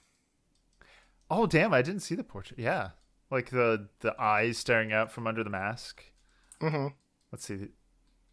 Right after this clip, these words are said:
Speaker 1: This looks nice. It does look a little League of Legends-y, just like a base League of Legends hero, like
Speaker 2: What is
Speaker 1: Nocturne,
Speaker 2: happening
Speaker 1: but
Speaker 2: with your creeps? They're, like, bright colors and stuff.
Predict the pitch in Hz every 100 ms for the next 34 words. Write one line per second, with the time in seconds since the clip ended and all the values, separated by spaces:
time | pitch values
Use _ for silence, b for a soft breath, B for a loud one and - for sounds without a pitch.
0 | _ _ _ _ _ 294 - 392 - 359
1 | 381 - - - _ _ b b b 160
2 | 139 151 170 170 170 175 170 160 160 151
3 | 151 131 110 110 123 127 143 147 123 123
4 | 110 104 - 98 98 - 107 98 95 92
5 | 113 110 135 135 151 139 113 - 110 175
6 | 254 370 - 196 185 208 180 165 - 127
7 | 107 - - - - 233 294 - - 131
8 | 120 135 110 104 107 131 165 - - 190
9 | 123 98 87 82 - - - - -